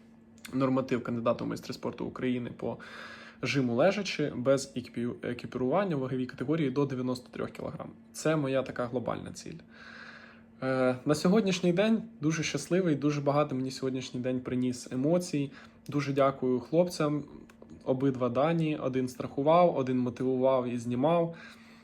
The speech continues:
Усім дуже дякую. Е,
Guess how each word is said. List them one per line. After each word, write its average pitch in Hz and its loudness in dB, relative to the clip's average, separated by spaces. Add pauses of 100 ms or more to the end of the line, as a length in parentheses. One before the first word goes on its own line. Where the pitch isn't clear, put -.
(160)
Усім 147 2
дуже 135 -2
дякую. 165 4 (640)
Е, 117 -2